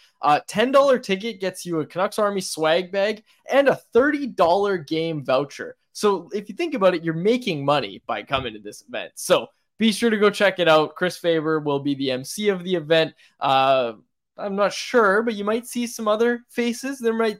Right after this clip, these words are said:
be some surprise guests, uh, at that event. So be sure to go get your tickets at, uh, nation gear dot C A. If you go down, you find Canucks Army under brands, you'll see the event. Buy yourself a ticket. This event is in support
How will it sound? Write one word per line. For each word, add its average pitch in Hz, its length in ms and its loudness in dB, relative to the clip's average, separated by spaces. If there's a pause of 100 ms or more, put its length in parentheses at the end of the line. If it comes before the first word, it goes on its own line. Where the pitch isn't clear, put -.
(120)
be 220 80 -6
some 208 180 -10
surprise 185 540 2
guests, 175 640 0 (280)
uh, 151 320 4
at 165 260 2
that 165 180 2
event. 156 320 -2
So 160 100 -10
be 156 240 -6
sure 156 220 -8
to 147 60 -10
go 147 160 -2
get 143 160 -4
your 143 100 -6
tickets 165 380 -6 (260)
at, 160 260 4
uh, 160 260 6
nation 190 600 0
gear 156 500 0 (240)
dot 151 340 4
C 143 360 -2
A. 127 260 2 (180)
If 139 120 -12
you 135 60 -10
go 151 120 0
down, 135 240 0
you 127 60 -8
find 131 260 -2
Canucks 131 240 -8
Army 135 220 -4
under 123 160 -4
brands, 170 440 2 (220)
you'll 143 140 -2
see 151 240 -2
the 139 160 -2
event. 127 360 -2
Buy 147 140 4
yourself 156 460 0
a - 20 -16
ticket. 131 340 -8
This 160 200 -6
event 156 260 -4 (100)
is 190 280 2
in 180 180 -4
support 160 420 2